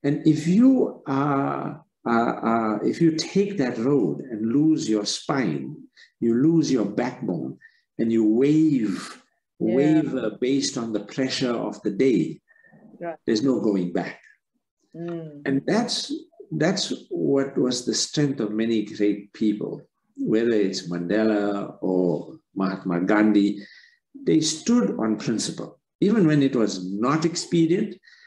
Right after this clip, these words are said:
Speaker 2: Right.
Speaker 1: even when it meant they had to go to jail, even when it meant that they suffered as a result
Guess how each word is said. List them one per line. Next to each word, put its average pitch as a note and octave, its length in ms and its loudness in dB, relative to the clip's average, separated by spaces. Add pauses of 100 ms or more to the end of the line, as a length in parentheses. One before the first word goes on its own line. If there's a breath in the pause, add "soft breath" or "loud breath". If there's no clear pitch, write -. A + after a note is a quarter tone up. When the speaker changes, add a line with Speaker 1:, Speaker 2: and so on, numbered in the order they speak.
(100)
Speaker 2:
Right. E3+ 240 0
Speaker 1:
even D#3 160 4
when C3 140 -2
it A#2 200 -10
meant C3 180 0
they A#2 80 2
had A2+ 120 -2
to A2 140 -2
go A2+ 80 2
to G#2 100 2
jail, A2 440 0 (720 soft breath)
even E3 380 0
when C3 140 0
it D3 80 -4
meant C#3+ 360 2
that A#2+ 220 0
they A2+ 160 0
suffered E3+ 520 -2
as G#2 200 -2
a G2 80 -4
result A2 520 -4